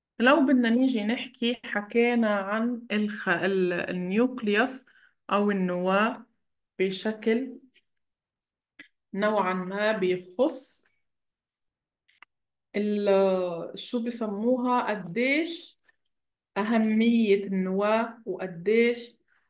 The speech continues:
الخاصية اللي بتتمتع فيها من العزل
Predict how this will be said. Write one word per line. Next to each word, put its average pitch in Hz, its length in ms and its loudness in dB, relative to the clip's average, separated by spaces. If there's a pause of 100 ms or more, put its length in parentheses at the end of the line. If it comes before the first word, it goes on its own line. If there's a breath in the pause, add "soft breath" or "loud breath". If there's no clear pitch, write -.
(140)
الخاصية 214 840 0
اللي 202 160 0
بتتمتع 196 720 -4
فيها 208 360 -4
من 196 220 -2
العزل 202 720 0